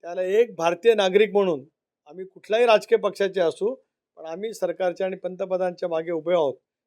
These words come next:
ही यापूर्वीची परंपरा पुढच्या कालावधीमध्ये सुरू राहावी अशी अपेक्षा आहे. काँग्रेस राजवट असताना ज्यावेळेला अशा पैकीचे प्रसंग आले, त्यावेळेला जनसंघ असेल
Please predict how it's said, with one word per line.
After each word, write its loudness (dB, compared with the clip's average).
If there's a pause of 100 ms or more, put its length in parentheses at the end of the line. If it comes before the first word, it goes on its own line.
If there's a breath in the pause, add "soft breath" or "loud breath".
(160)
ही -18
यापूर्वीची -2
परंपरा -4
पुढच्या -20
कालावधीमध्ये -10
सुरू -10
राहावी -6 (400)
अशी -20
अपेक्षा -20
आहे. -20 (760)
काँग्रेस -4
राजवट 2
असताना 0
ज्यावेळेला 4
अशा 0
पैकीचे 0
प्रसंग -6
आले, 0 (480)
त्यावेळेला -10
जनसंघ -6
असेल -2